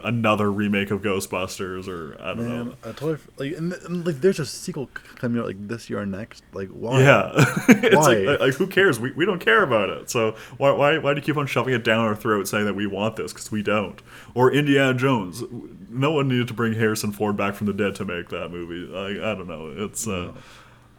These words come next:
Speaker 1: I don't know.
Speaker 2: Let
Speaker 1: It
Speaker 2: him, w-, like, w-, let him do, do no-, nothing in peace, please. He doesn't wanna be there.
Speaker 1: Exactly. So, uh, yeah, I don't know. Uh, I just thought that was kinda interesting to bring up, and, uh,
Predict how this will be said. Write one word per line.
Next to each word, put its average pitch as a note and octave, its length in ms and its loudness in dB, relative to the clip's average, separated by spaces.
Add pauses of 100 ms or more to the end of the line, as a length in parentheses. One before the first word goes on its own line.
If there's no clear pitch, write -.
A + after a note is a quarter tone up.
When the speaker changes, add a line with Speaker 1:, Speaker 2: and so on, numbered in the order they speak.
(100)
Speaker 1:
I G2+ 60 2
don't A2 120 -4
know. A#2 140 2
Speaker 2:
Let C3+ 120 6
Speaker 1:
It C#3 100 6
Speaker 2:
him, C3 160 -6 (140)
w-, B2+ 480 -8
like, C#3+ 160 4 (100)
w-, C3 440 -8
let D#3+ 140 4
him F3+ 200 2
do, D3 200 2
do C3+ 280 0
no-, C3 240 0
nothing B2 380 -2
in G#2+ 120 -2
peace, - 420 -6
please. G2+ 300 -4
He C3+ 80 0
doesn't C3+ 160 0
wanna B2 140 2
be G#2+ 100 0
there. E2+ 220 -4 (160)
Speaker 1:
Exactly. G2+ 800 0
So, A#2+ 720 2
uh, - 60 -4 (560)
yeah, A#2+ 240 2 (140)
I A#2+ 80 0
don't A#2+ 100 0
know. G2+ 180 -2 (100)
Uh, A2 380 2 (100)
I A2+ 80 2
just A2+ 140 -4
thought A#2 100 0
that A2+ 80 2
was G#2+ 140 0
kinda G#2+ 180 -2
interesting A#2 320 -4
to G#2+ 100 -12
bring G#2 200 -4
up, A#2 280 -6
and, F#2+ 380 -6
uh, F#2+ 220 -4